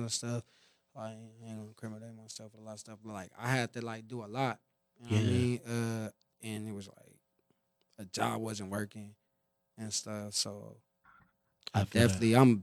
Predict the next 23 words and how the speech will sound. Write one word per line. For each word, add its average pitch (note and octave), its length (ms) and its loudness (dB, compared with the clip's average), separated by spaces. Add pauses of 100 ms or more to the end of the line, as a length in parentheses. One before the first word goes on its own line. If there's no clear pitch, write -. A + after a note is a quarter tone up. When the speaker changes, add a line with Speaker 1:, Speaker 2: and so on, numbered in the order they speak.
(120)
Speaker 1:
big B2+ 280 12
on A2 120 0
risk G#2 260 -2
taking. G#2 320 -8 (720)
Speaker 2:
That's B2 260 10
right. G#2+ 220 2 (400)
Speaker 1:
I'm, F3 260 12
I'm F#3 180 12
big F3 240 12
on, D#3 200 12
like, D3 240 12
doing D3 300 12
what's C#3+ 200 12
ever C3+ 220 12
gonna B2+ 120 10
make B2+ 220 10
you A#2+ 80 2
happy C#3 360 10
too. C#3 280 10
So A#2+ 460 8 (300)
if, B2 200 10 (1000)
if D#3 80 12
it's, B2+ 200 8